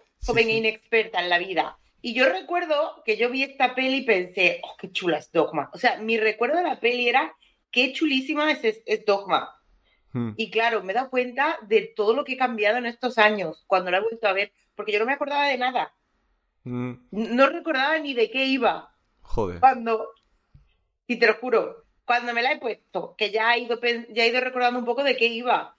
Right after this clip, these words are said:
Speaker 2: pero no recordaba a toda la gente que salía. Y, y, y he dicho, "¿En serio a mí esto me pareció la hostia?". Sí, claro, en aquel momento sí, pero lo entiendo ahora.
Speaker 1: Ah,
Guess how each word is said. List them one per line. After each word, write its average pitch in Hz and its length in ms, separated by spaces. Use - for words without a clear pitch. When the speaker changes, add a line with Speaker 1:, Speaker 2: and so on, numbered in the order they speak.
Speaker 2:
pero 208 200
no 196 140
recordaba 240 360
a 208 60
toda 196 140
la 196 40
gente 190 140
que 185 140
salía. 202 480
Y, 240 280
y, 240 200
y 220 260
he 214 60
dicho, 190 760
"¿En 131 220
serio 143 320
a 190 40
mí 214 160
esto 226 220
me 240 80
pareció 226 380
la 226 160
hostia?". 220 840
Sí, 180 280
claro, 165 220
en 185 60
aquel 180 180
momento 202 400
sí, 226 300
pero 170 280
lo 190 120
entiendo 185 340
ahora. 180 320
Speaker 1:
Ah, 131 220